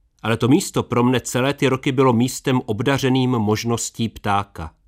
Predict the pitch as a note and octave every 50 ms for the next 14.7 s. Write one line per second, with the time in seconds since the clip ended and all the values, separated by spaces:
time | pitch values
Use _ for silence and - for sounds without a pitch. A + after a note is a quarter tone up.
0 | _ _ _ _ _ _ _ _ _ _ _ _ _ _ _ _ _ _ _ _
1 | _ _ _ - C3+ C#3+ - - C#3+ C3+ C#3+ D4+ G3 F#3+ D3 A#2 A2+ G#2+ G#2 G2+
2 | G2 F#2+ G2 G2 - _ _ _ _ _ _ _ - B2 C#3 C3+ - F2+ - -
3 | A#2 - - G#2 F#2+ F#2 F#2 - - G2 F#2 - - - G2+ G2 G2+ G2 G2 G2+
4 | F#2+ F#2 F2+ F2+ E2+ E2 - _ _ _ _ _ _ _ _ _ - G#2+ A#2 -
5 | - D#3+ C#3+ - - G#2+ G2 F#2+ G2+ F#2+ F#2+ - - G#2 G2 F#2+ F2 A2 G#2 G2
6 | F#2+ - G#2 - A2 F#2+ G2 G#2 G2 - - - G2+ G2+ G2+ F2 F2+ D#2+ - _
7 | _ - _ _ _ _ _ _ _ _ _ _ _ _ _ _ _ _ _ _
8 | G#2+ A2+ C3+ C3 - D#3 C#3+ D3 D3 D3+ D#3 D3+ C#3+ C3+ - - D3+ - - -
9 | E2+ D#2 D#2+ D#2+ D#2 - _ _ _ _ _ _ _ _ _ _ _ _ _ _
10 | _ _ _ _ _ - - - - C#3+ C3 - C3+ A#2 G2+ G#2+ A2+ A2+ A2+ B2
11 | B2 A2+ - G#2 - - F2 D#2+ E2 G2+ A2 B2 C#3+ D3+ D#3+ D#3 - _ _ _
12 | _ _ _ _ _ - G2 A2 B2 C#3 D3 C3 C#3 B2+ - - C3 A#2+ A#2 A#2
13 | A#2 A2 G#2+ A2 G#2 F#2+ F2+ G#2+ G2 - - F2+ - - - G2+ F#2+ G2+ A2+ B2
14 | B2+ C3 C3 - - - C3+ C3 B2+ B2+ B2+ B2+ B2+